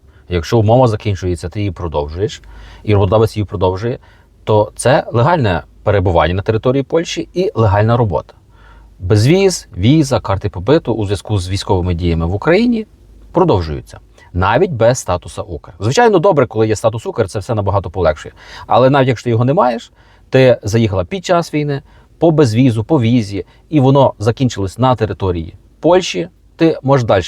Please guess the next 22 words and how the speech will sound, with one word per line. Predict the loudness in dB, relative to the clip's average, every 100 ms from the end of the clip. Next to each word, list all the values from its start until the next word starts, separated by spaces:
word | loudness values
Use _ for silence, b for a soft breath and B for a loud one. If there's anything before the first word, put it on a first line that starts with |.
| -4
перебувати | -4 -2 0 -2 -4 -4
і | 2
легально | 2 2 0 -2 -6 -8
працювати. | -8 -8 -10 -12 -16 _ _ -16 B B -6
Що | 2 2
ще | 4 0
потрібно? | 0 -2 0 0 0
Їду | -2 -2 0 -2
з |
сином, | 2 4 4 2 -2
чотирнадцять | -4 -2 0 0 -2 -2
років, | 0 0 -2 -2
зараз | 2 2 0
в |
Польщі, | 0 2 2 0 -4 -4
син | 0 0 2
має | 2 2 2 0
М-обиватель, | 2 2 4 2 2 0
я | 0 0 2
маю | 2 2
карту | 2 0 0
побиту. | -6 -2 0 0 -2 -12